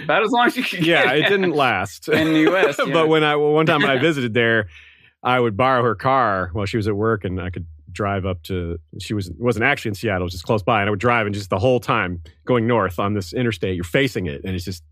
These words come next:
Speaker 2: beautiful. Just the whole way, you're, like,
Speaker 1: Yeah.
Speaker 2: looking right at this thing. And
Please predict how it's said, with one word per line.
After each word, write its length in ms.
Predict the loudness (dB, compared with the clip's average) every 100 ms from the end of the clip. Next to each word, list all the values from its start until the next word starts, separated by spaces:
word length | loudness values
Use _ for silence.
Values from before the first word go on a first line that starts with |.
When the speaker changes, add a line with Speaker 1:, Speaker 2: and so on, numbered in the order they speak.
| _ -20 _ 0
Speaker 2:
beautiful. 640 | 4 6 4 -2 -6 -4
Just 180 | -6 -2
the 100 | 0
whole 320 | 2 2 2
way, 240 | 2 2
you're, 160 | 0 -2
like, 140 | -2 0
Speaker 1:
Yeah. 100 | 0
Speaker 2:
looking 120 | 0
right 200 | 2 2
at 140 | 0
this 160 | -2 -4
thing. 340 | -2 0 -2
And 140 | -4